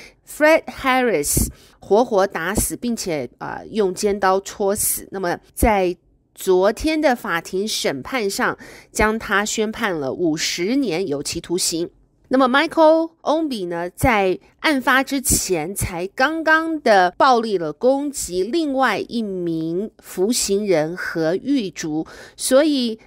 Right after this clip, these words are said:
他本人是有很多的这个暴力攻击倾向。但是为什么当时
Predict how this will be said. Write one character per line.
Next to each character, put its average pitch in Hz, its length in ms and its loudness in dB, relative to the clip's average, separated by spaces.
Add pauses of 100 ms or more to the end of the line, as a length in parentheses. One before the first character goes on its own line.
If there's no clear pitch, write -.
他 269 220 -4
本 180 340 -2
人 170 240 0
是 254 260 -2
有 175 180 4
很 151 240 -6
多 208 240 2
的 196 180 0
这 202 140 -6
个 185 100 -4
暴 220 220 0
力 202 160 -6
攻 202 180 -2
击 165 180 -8
倾 - 220 -8
向。 - 320 -4
但 196 160 -4
是 196 120 -2
为 247 140 0
什 202 160 -4
么 151 240 -2 (200)
当 247 200 0
时 170 560 -2